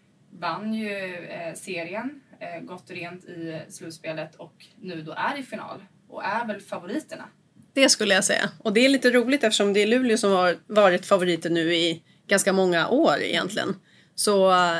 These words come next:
Speaker 2: Luleå, när vi pratar med dem så tycker de bara att det är skönt att, ja, men H V kan ha det där favoritskapet.
Speaker 1: Mm. Skönt att vara lite underdog tycker de.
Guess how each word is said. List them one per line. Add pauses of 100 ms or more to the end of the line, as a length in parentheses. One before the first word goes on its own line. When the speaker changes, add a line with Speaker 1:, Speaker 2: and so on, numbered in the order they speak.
Speaker 2:
Luleå,
när
vi
pratar
med
dem
så
tycker
de
bara
att
det
är
skönt
att,
ja,
men
H
V
kan
ha
det
där
favoritskapet. (140)
Speaker 1:
Mm.
Skönt
att
vara
lite (100)
underdog
tycker
de.